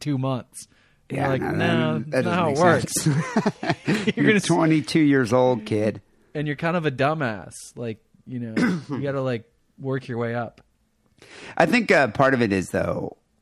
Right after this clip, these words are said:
Speaker 2: you know, back when, like, we were graduating, I remember, like, these Fortune five hundred companies would come there and they would have, like, uh, recruitment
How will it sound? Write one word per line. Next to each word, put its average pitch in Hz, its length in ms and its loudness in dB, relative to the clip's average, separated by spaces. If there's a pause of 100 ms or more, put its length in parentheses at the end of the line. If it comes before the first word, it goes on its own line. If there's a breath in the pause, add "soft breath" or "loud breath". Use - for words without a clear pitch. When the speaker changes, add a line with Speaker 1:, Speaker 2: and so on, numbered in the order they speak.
Speaker 2:
you 131 80 2
know, 123 80 2
back 135 260 2
when, 107 380 2
like, 107 160 -2
we 135 160 2
were 165 100 2
graduating, 82 640 -2
I 92 40 0
remember, 110 360 -2
like, 101 140 -2
these 98 180 -6
Fortune 117 320 -2
five 95 160 -2
hundred 120 260 -4
companies 101 380 -8
would 95 100 -12
come 98 180 -4
there 82 360 -4
and 98 160 -4
they 110 120 0
would 98 260 -6
have, 101 200 -2
like, 92 240 -4
uh, 87 160 -6 (100)
recruitment 92 640 -2